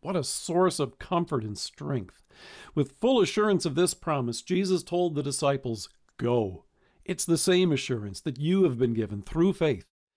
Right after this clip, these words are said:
Not only do you and I get to rejoice and say, "I'm so glad that someone told me," but we can rejoice that the one who earnestly wants us to know this is Jesus himself.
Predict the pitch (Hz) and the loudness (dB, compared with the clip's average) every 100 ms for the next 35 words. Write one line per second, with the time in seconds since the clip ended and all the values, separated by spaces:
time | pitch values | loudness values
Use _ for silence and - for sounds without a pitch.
0 | _ - - 226 226 233 220 185 160 208 | _ -14 -4 2 2 4 4 4 4 4
1 | 202 175 190 196 170 175 156 131 110 151 | 4 4 2 0 0 0 0 0 0 2
2 | 196 185 160 139 165 160 151 - - - | 4 2 0 2 2 4 2 -2 -8 -8
3 | - - 208 - 240 254 156 240 311 123 | -6 -2 0 2 2 2 0 2 0 0
4 | 120 - 190 185 143 - 208 277 135 95 | -2 0 0 2 -2 0 0 0 -2 -8
5 | - _ _ _ _ - 104 139 185 180 | -12 _ _ _ _ -10 -2 2 4 4
6 | 175 120 135 123 90 - - - 143 135 | 4 4 4 2 0 -6 -10 -8 -6 2
7 | 151 139 170 180 143 - - 190 214 185 | 2 4 4 4 2 0 -2 0 2 2
8 | - 123 117 131 190 190 180 170 - 135 | 0 -4 -2 0 0 0 0 -2 -2 0
9 | 180 170 202 202 - _ _ - 143 120 | 2 2 2 0 -8 _ _ -4 -2 -2
10 | - 165 165 156 135 139 - 87 87 _ | -2 2 4 2 2 0 -2 -6 -10 _